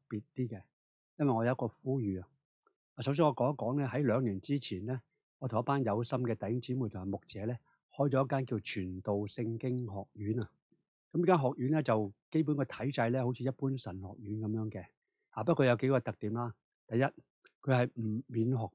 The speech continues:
費嘅。啊，你啊上堂呢，係唔需要任何費啦。唔單止咁，我哋提供埋宿費同埋提供埋膳食嘅。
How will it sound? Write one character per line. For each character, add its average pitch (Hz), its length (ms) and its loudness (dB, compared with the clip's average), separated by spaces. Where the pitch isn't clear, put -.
費 107 140 2
嘅。 90 60 -6
啊， 110 160 -10
你 123 140 0
啊 120 100 6
上 110 300 0
堂 98 220 -4
呢， 135 80 0
係 113 100 -2
唔 90 100 -6
需 143 120 -4
要 139 60 0
任 101 140 -2
何 92 140 -8
費 117 160 -4
啦。 131 180 -6
唔 123 120 -4
單 160 180 4
止 143 60 4
咁， 143 100 2
我 131 100 2
哋 117 140 6
提 104 240 -4
供 151 160 0
埋 95 180 0
宿 - 240 -2
費 110 400 -2
同 101 140 -8
埋 101 160 -6
提 104 160 -4
供 156 140 2
埋 98 180 0
膳 101 480 -2
食 101 140 -6
嘅。 95 180 -6